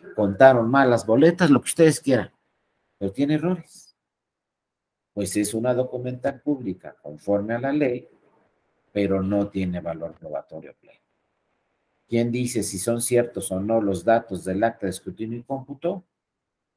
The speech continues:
Pues la jueza o el juez. De entrada, las consejeras y los consejeros del Consejo Distrital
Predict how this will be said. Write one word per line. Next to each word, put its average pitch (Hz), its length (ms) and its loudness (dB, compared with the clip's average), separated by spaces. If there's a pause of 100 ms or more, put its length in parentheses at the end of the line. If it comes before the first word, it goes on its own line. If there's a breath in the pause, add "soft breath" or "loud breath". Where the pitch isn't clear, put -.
(360)
Pues 95 140 -10
la 92 140 -2
jueza 107 480 -4
o 90 100 -4
el 87 80 -8
juez. - 560 -12 (400)
De 190 80 -4
entrada, 214 580 0 (340 soft breath)
las 95 180 0
consejeras 107 680 -2
y 104 40 -4
los 90 140 -4
consejeros 113 640 -6
del 90 200 -2
Consejo 127 580 -6
Distrital - 640 -8